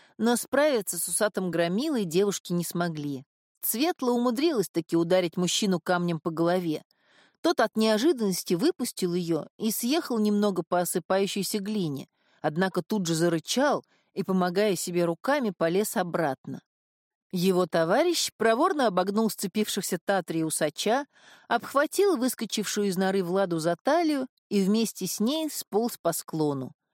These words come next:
К ним торопился Ильдус, разматывая на ходу веревку. Сейчас пленниц свяжут и поведут в лагерь как рабынь.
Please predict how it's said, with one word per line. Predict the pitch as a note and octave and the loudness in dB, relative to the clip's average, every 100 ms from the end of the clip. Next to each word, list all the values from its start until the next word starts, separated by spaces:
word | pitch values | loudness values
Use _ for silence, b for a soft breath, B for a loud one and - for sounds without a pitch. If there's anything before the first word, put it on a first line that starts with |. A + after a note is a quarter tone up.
| _ _ _ | _ _ _
К | - | -2
ним | D#4 F#4+ | 0 0
торопился | C4+ G#3+ G3+ A#3+ B3 - | 2 2 2 -2 -2 0
Ильдус, | A#3+ A#3+ A3+ C#4 F3 - - | 0 0 0 0 0 -4 -4
разматывая | F3 F3 E3+ F#3 E3+ D#3 D#3+ | 0 2 2 0 0 -2 -2
на | |
ходу | D#3 F#3 F3 | -2 -2 0
веревку. | E3 F3+ F#3 C3+ - - - _ _ _ _ | 0 0 0 -2 -6 -16 -18 _ _ _ _
Сейчас | - C4+ F4 E4+ | -6 0 0 -2
пленниц | A3 A3 G3+ F3+ - | 0 2 2 0 -4
свяжут | - G3 D4+ C#4+ B3 - _ | -2 2 2 0 -6 -12 _
и | - G#3 | -6 -2
поведут | G#3+ A3 A#3+ F4+ | 0 0 0 -2
в | F#3+ | -2
лагерь | E3+ A3+ G#3 F3 | 0 2 0 -2
как | - F#3 E3+ | -2 -4 -2
рабынь. | E3+ D3 D3+ C3+ | -2 -2 -4 -6